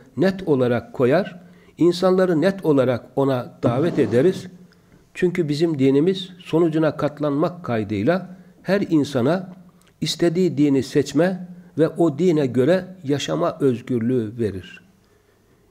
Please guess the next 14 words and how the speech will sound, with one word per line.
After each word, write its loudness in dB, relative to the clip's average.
İsteyenin 0
cehenneme 2
gitme -4
hak -10
ve 0
özgürlüğü 0
de -4
vardır. -6
Bir 4
Müslümanın 0
İslami 2
olan 2
bir 2
otoriteye, 0